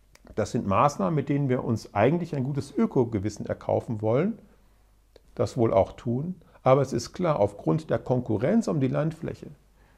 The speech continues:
diese Maßnahmen sind aber nur dann nachhaltig und ethisch vertretbar, wenn parallel dazu auf eine pflanzliche, auf eine vegane Ernährung umgestellt wird, weil sonst diese Fläche für uns eigentlich gar nicht zur Verfügung steht.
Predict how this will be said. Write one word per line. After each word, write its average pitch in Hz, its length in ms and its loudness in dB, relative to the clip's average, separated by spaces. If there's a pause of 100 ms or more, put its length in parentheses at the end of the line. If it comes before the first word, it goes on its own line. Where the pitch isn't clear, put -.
(280)
diese 185 240 4
Maßnahmen 143 480 4
sind 120 140 -2
aber 110 160 2
nur 107 140 2
dann 175 380 8
nachhaltig 143 760 0 (360)
und 127 240 2
ethisch 180 320 4
vertretbar, 120 720 0
wenn 113 140 -2
parallel 139 440 2
dazu 123 380 -2
auf 113 240 0 (340)
eine 117 80 -2
pflanzliche, 117 600 0
auf - 100 -6
eine 104 140 -2
vegane 117 400 6
Ernährung 107 360 2
umgestellt 98 540 -6
wird, - 160 -6
weil 101 140 4
sonst 165 280 6
diese 110 220 -2
Fläche 147 480 2 (260)
für 120 220 0
uns 156 380 2
eigentlich 143 480 2
gar 110 180 6
nicht 113 160 0
zur 123 120 0
Verfügung 190 520 0
steht. - 380 -8